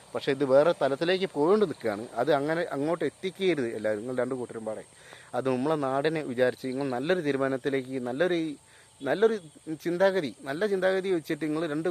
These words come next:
കൂട്ടരും ഒരുമിച്ചിരുന്ന് ചിന്തിച്ച് നല്ലൊരു തീരുമാനത്തിലേക്ക് എത്തണം എന്നാണ് എനിക്ക് പറയാനുള്ളത്. കേസും കൂട്ടമൊക്കെ ആയിട്ട് പോയിട്ടൊന്നും വലിയ കാര്യമൊന്നുമില്ല. കാരണം ഇപ്പോൾ അടുത്ത്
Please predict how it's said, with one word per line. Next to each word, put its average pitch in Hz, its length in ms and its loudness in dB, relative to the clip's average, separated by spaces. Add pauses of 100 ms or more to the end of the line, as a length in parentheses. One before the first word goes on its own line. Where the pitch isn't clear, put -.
കൂട്ടരും 139 380 -2
ഒരുമിച്ചിരുന്ന് 143 500 -2 (160)
ചിന്തിച്ച് 120 340 -6
നല്ലൊരു 127 280 -2 (220)
തീരുമാനത്തിലേക്ക് 117 560 -4
എത്തണം 143 200 -6
എന്നാണ് 139 160 -4
എനിക്ക് 104 160 -8
പറയാനുള്ളത്. 98 320 -8 (300)
കേസും 151 360 2
കൂട്ടമൊക്കെ 151 460 2 (320)
ആയിട്ട് 135 300 0
പോയിട്ടൊന്നും 131 460 -2
വലിയ 127 280 -2
കാര്യമൊന്നുമില്ല. 127 540 0 (540)
കാരണം 123 240 4 (100)
ഇപ്പോൾ 147 180 4
അടുത്ത് 165 220 0